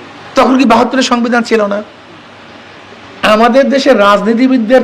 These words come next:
তর্ক বিতর্ক দেখলে আমি আশ্চর্য হয়ে যাই। সংবিধান তো রচিত হয়েছে বাহাত্তরে, জিয়াউর রহমান সাহেব ক্ষমতা বসেন পঁচাত্তরে, শেখ সাহেব মারা যাওয়ার পরে। তিনি নির্বাচন দিয়েছেন উনাশি সনে,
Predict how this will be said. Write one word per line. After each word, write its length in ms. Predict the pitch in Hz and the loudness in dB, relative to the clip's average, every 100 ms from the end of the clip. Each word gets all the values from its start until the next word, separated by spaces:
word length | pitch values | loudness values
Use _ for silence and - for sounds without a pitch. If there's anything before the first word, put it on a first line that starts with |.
| 240 | 2
তর্ক 280 | 214 214 | 0 0
বিতর্ক 440 | 254 254 277 240 254 | -4 -2 -2 0 0
দেখলে 260 | 247 247 | 0 0
আমি 100 | 240 | -2
আশ্চর্য 420 | 233 - - 220 185 | -2 -4 -2 -2 0
হয়ে 240 | 165 143 | -2 -2
যাই। 200 | 131 117 117 - - - - - - - - - - - - - - - | -4 -10 -14 -20 -20 -20 -20 -20 -20 -20 -20 -20 -20 -20 -20 -18 -16 -6
সংবিধান 640 | - 226 226 254 277 294 | 0 2 2 2 2 2
তো 80 | - | 4
রচিত 320 | 262 254 294 | 2 2 0
হয়েছে 320 | 285 285 277 | 4 4 4
বাহাত্তরে, 600 | 294 254 285 - 240 175 - - - - - - - - - - - - 147 | 2 0 0 -2 -4 -4 -6 -16 -20 -20 -20 -20 -20 -20 -20 -20 -20 -18 -8
জিয়াউর 340 | 156 233 247 | 0 2 4
রহমান 180 | 269 285 | 4 2
সাহেব 200 | 285 294 | 2 0
ক্ষমতা 400 | 285 233 262 277 | 0 0 2 2
বসেন 240 | 277 285 | 2 0
পঁচাত্তরে, 680 | 262 240 277 233 247 185 - - - - - - - - - - - | 0 -2 -2 -2 0 0 -2 -6 -20 -20 -20 -20 -20 -20 -20 -20 -4
শেখ 200 | 247 233 | 0 2
সাহেব 220 | 269 262 | 2 2
মারা 240 | 240 254 | 2 2
যাওয়ার 240 | 262 262 240 | 2 2 0
পরে। 360 | 214 196 156 127 - - - - - - - - - - - - - | 0 0 -2 -6 -20 -20 -20 -20 -20 -20 -20 -20 -20 -20 -20 -20 0
তিনি 180 | 262 | 4
নির্বাচন 520 | 233 233 247 269 294 285 | 4 4 2 2 2 2
দিয়েছেন 360 | 285 277 302 | 2 4 4
উনাশি 380 | 277 269 285 302 | 4 2 0 -2
সনে, 360 | 269 262 208 | -4 -2 -4